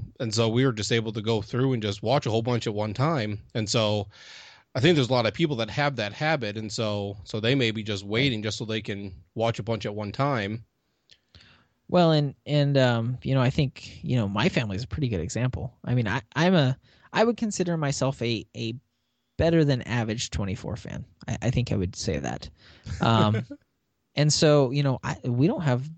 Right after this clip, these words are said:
Speaker 2: we don't have T V. Um, you know, I signed up for Hulu Plus specifically to watch twenty-four. Most people probably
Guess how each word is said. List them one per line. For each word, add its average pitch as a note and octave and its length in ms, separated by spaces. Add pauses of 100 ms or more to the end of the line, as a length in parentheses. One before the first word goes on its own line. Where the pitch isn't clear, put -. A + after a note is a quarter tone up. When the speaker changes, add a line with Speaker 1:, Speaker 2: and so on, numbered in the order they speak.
(100)
Speaker 2:
we A#2 160
don't G#3 120
have F#3 120
T E3+ 160
V. F4+ 320 (340)
Um, A2+ 500 (360)
you C3+ 100
know, A#2 140
I D#3 340 (540)
signed C#3+ 340
up C#3 100
for A#2+ 140
Hulu C#3+ 260
Plus - 360 (200)
specifically C#3 960
to - 120
watch - 360
twenty-four. A2+ 520 (840)
Most E3+ 280
people B3 240
probably E3 500